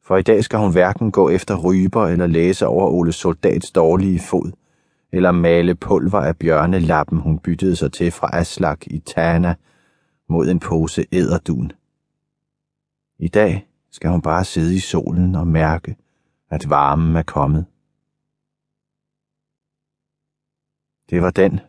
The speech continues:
der vækkede hende, våren. Nu mærker hun den i hele kroppen,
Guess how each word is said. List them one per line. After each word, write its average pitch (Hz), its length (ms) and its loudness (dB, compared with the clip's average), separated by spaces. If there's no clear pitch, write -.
der 113 100 -2
vækkede 92 320 0
hende, 98 320 0
våren. 87 600 0
Nu 104 140 2
mærker 98 320 0
hun 101 160 2
den 90 100 0
i 87 60 2
hele 90 300 0
kroppen, - 480 -6